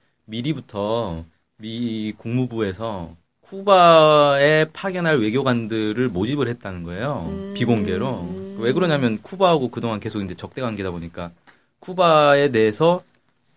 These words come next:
Speaker 1: 잘 아는 사람들, 쿠바와 이제 외교 관계를 터야 되는데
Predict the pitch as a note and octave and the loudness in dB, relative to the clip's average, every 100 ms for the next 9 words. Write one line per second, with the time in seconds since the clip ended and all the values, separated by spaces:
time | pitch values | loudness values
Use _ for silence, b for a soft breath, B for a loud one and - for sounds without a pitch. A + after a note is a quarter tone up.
0 | _ - C3 B2+ B2 - - B2 B2+ A#2+ | _ 0 6 6 6 0 0 4 4 4
1 | A#2 G2 E2 E2 F2 _ - D3+ D#3+ C#3+ | 2 2 -2 -6 -10 _ -12 2 6 8
2 | D3+ C#3 F#2+ G2 B2+ C3+ A2+ G#2+ G2+ G2 | 8 6 6 10 10 8 4 2 2 0
3 | F#2+ D3 C3+ C3 B2+ G2+ G2+ G2+ C#3 D3 | 0 -4 -2 0 0 0 0 0 2 2